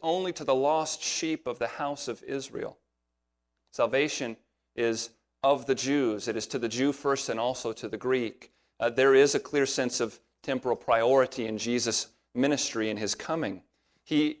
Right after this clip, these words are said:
is the seed of Abraham. We saw that earlier this year in the book of Galatians.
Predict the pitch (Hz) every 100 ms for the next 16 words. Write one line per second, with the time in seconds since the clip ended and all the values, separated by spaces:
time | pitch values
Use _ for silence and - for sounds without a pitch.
0 | _ 135 135 - 131 - 139 139 135 135
1 | 170 156 117 101 87 _ _ _ _ _
2 | _ _ _ 120 117 131 135 123 120 113
3 | - _ _ - 117 120 110 113 - 113
4 | 113 110 113 110 - 117 113 156 - 110
5 | _ _